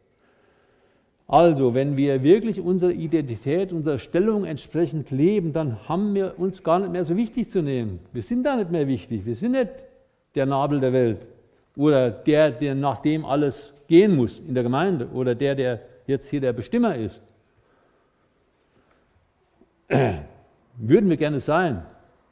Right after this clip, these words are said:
der Bestimmer, uns alles nach. Also wir müssen uns nicht mehr wie Platzhirsche aufführen.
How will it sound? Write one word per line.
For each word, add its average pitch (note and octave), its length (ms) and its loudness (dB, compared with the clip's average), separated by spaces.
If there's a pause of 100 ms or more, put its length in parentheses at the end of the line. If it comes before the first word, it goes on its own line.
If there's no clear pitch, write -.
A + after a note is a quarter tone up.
(260)
der A2 80 -2
Bestimmer, G#2+ 500 -2 (480)
uns F#3 260 2
alles D3+ 280 -2
nach. D3 320 -6 (2500)
Also B2 260 4
wir C3 100 0
müssen G3 280 4
uns F3+ 180 0
nicht D3 200 -6
mehr B2 200 2
wie A#2 100 -2
Platzhirsche B2+ 640 0
aufführen. A2+ 560 -4